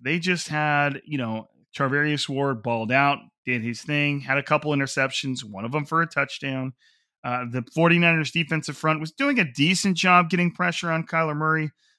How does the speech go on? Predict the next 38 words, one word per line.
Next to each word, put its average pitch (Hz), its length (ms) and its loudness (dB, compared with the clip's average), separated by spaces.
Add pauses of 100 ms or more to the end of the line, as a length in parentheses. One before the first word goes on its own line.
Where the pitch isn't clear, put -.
(100)
Uh, 123 140 -4
Nick 143 220 0
Bosa 151 340 4
had 147 140 0
a 143 40 -4
sack. 143 460 -4
Javon 131 320 -6
Kinlaw 151 400 -2
had 147 140 -2
a 139 80 -6
sack. 139 420 -4 (100)
Chase 143 360 -2
Young 139 420 0
and 127 320 -4
Fred 113 260 -4
Warner 147 320 -4
shared 143 420 -4
one. 135 280 0 (560)
Uh, 120 420 0
but 156 240 2
it 208 160 -4
just 202 360 2
did 135 200 0
not 143 400 6
look 147 220 0
like 143 220 0
the - 80 -6
defense 135 460 0
that 131 140 -2
we're 131 60 -4
used 131 280 -2
to 127 60 -12
seeing. 135 380 -4
And 160 100 -2
that 202 140 2
is 202 140 -2
a 202 40 2
nod 151 360 2